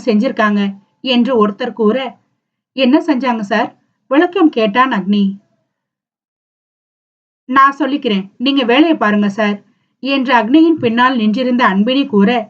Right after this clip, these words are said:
திரும்பினான். பணிபுரிபவர்கள் இருவரையும் பார்க்காமல் தங்கள் வேலையை கவனிக்க, அன்பினி தோள் மீது கை போட்டாள் அன்பினி. உடனே எடுத்து விட்டவன் நாக்கை கடிக்க, "அட,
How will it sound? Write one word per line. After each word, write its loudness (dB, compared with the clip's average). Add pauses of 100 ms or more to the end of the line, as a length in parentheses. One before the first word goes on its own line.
(280)
திரும்பினான். 2 (920)
பணிபுரிபவர்கள் 0
இருவரையும் 2
பார்க்காமல் 0 (260)
தங்கள் 4
வேலையை 2
கவனிக்க, -4 (520)
அன்பினி 0
தோள் 2
மீது 4
கை -2
போட்டாள் -2
அன்பினி. 2 (680)
உடனே 4
எடுத்து 0
விட்டவன் -2
நாக்கை 2
கடிக்க, -2 (920)
"அட, 2